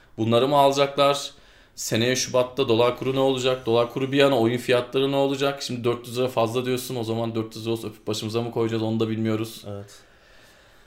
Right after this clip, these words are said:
Speaker 1: Bakalım.
Speaker 2: İyice zorlaşıyor işimiz.
Speaker 1: Evet, böyle sorunlarımız, problemlerimiz de var arka planda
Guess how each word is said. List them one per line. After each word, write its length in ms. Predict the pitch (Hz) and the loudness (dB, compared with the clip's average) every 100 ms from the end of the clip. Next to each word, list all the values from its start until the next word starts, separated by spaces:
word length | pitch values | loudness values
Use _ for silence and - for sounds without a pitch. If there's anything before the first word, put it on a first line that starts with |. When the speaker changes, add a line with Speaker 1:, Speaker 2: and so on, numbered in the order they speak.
| _ _ - | _ _ -2
Speaker 1:
Bakalım. 320 | 123 123 139 | 0 2 0
Speaker 2:
İyice 320 | 123 127 139 123 | 0 -2 -2 -6
zorlaşıyor 540 | 113 120 117 113 117 | -4 -4 -4 -6 -4
işimiz. 500 | 107 107 101 - - 107 | -4 -6 -12 -14 -14 -8
Speaker 1:
Evet, 280 | 101 92 - | -8 -6 0
böyle 200 | 104 113 | 0 0
sorunlarımız, 580 | - 110 107 104 101 | 0 0 0 -2 -4
problemlerimiz 800 | - 117 107 104 104 104 101 101 | 0 0 4 4 4 0 -2 -4
de 240 | 113 143 113 | -2 -2 6
var 180 | 117 113 | 6 6
arka 300 | 101 101 117 | 0 -2 -4
planda 460 | 107 98 101 113 139 | -2 0 0 0 -2